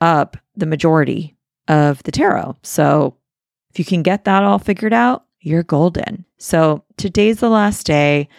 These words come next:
You can sign up by using the link in the show notes or just Google. Google's your friend. Google Elemental Intuition,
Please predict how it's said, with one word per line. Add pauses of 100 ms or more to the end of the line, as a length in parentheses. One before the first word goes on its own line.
(360)
You
can (440)
sign
up
by
using (120)
the
link (300)
in
the
show
notes (340)
or
just
Google. (160)
Google's
your
friend. (440)
Google
Elemental
Intuition,